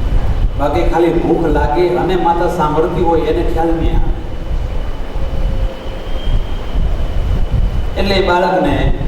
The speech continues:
એ પોતાનો દીકરો હતો એને લઈને એમ થયું કે આને હું ગાર્ડનમાં લઈ જાઉં, વેકેશનનો સમય છે.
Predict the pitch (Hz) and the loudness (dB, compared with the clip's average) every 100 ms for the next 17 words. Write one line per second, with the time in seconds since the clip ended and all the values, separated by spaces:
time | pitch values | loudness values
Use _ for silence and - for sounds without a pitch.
0 | - - - - - - - - - - | 2 2 2 2 2 0 -2 -4 -2 0
1 | - 147 156 - - 160 175 180 - 143 | 0 2 0 0 0 2 2 2 2 2
2 | 147 151 170 170 - - 170 - - - | 0 2 2 0 -2 0 0 0 -2 -2
3 | 131 - - 143 147 143 180 196 202 - | -2 0 0 -2 -2 0 0 0 0 0
4 | - - - 175 - - - - 180 175 | 0 0 0 0 2 0 0 0 0 0
5 | - - - - | 0 0 0 0